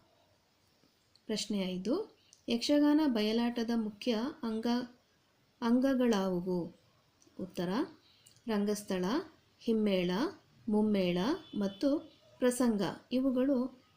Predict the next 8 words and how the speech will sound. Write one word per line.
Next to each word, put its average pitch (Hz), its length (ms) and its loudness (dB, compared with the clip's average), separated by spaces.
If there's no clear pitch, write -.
ಯಕ್ಷಗಾನ 285 520 4
ಬಯಲಾಟದ 214 560 0
ಮುಖ್ಯ 247 300 -4
ಅಂಗಗಳು. 185 800 -2
ನೆಕ್ಸ್ಟ್ 220 260 -4
ಹೆಡ್ಡಿಂಗ್ 190 280 0
ನೋಡಿ, 190 420 -2
ಈ, 214 240 0